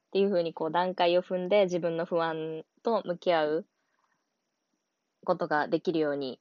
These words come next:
まあ、少しはなったかなと思います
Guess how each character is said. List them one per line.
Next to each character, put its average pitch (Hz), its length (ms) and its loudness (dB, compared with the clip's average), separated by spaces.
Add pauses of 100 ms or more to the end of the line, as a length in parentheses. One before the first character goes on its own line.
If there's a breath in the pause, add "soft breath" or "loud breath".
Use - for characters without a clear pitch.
(120)
ま 170 80 -12
あ、 - 100 -14
少 180 80 0
し 165 120 -4
は 131 120 2
な 147 120 0
っ - 80 -10
た 147 100 -6
か 135 100 -4
な 147 260 -4
と - 300 -2 (960 soft breath)
思 151 280 -2
い 151 80 -4
ま 151 180 -4
す 131 560 -8